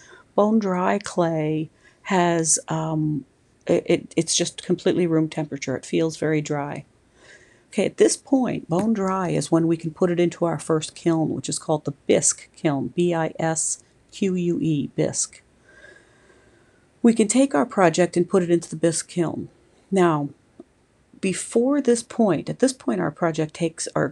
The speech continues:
clay or our greenware takes on, um, some big changes. It, it's now, before we put it into the kiln, we can always take it and throw it back into the recycling bin or the slip bucket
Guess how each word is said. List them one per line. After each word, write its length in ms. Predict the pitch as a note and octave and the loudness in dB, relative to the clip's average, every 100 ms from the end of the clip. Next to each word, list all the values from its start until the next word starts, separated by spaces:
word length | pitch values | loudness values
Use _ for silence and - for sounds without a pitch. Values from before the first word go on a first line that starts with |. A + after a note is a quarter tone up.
| - | -4
clay 540 | - F#3+ D#3+ D3 D3 - | -2 0 0 -2 -6 -10
or 200 | D#3 C3+ | -8 -6
our 100 | C#3+ | -6
greenware 580 | D3+ F3+ F#3 D#3 D3 C#3+ | 0 2 4 2 0 -2
takes 300 | E3+ - E3 | -6 -4 -2
on, 460 | D#3+ D#3 D#3 C#3+ - - - _ _ _ - | 2 2 2 0 -6 -20 -20 _ _ _ -4
um, 580 | E3+ D#3+ D3 D3 C#3+ - _ - | -2 0 0 0 -2 -4 _ 0
some 220 | F3+ D#3+ | 2 4
big 200 | D#3+ D3+ | 2 2
changes. 640 | - D3+ C#3 - - - - - | 0 0 0 -4 -8 -10 -12 0
It, 200 | - - _ | 0 0 _
it's 320 | F3 E3+ - F3+ | 0 2 0 2
now, 540 | F3+ F#3+ G3+ G#3 G3+ - | 2 0 -2 -2 -4 -4
before 440 | F3+ - F#3+ G#3 | -6 -2 0 0
we 180 | A3 A3 | 0 -2
put 200 | - G3+ | -2 -2
it 80 | F#3+ | -2
into 200 | F#3+ F#3 | -2 -2
the 100 | F#3 | -2
kiln, 400 | - G#3 F3+ D#3 | 0 2 4 4
we 100 | D#3 | 2
can 160 | - | 0
always 340 | - F3 G#3 G#3 | 0 0 0 -2
take 280 | - G3 - | -4 -4 -2
it 60 | |
and 100 | - | -4
throw 180 | - E3+ | 0 0
it 100 | - | 2
back 240 | F3 F3 | -2 0
into 220 | F3+ F3 - | 0 0 -2
the 80 | |
recycling 640 | E3 E3+ - F3 E3 D3 C#3 | -4 -4 -6 -6 -2 -2 -2
bin 380 | C#3+ C3+ D3 - _ _ _ _ | -2 -2 -4 -8 _ _ _ _
or 220 | E3 D3+ | -2 0
the 120 | D3 | 0
slip 340 | C#3 F3 E3+ - | 4 4 4 0
bucket 540 | B2 - D#3 - - | -2 0 -4 -4 -16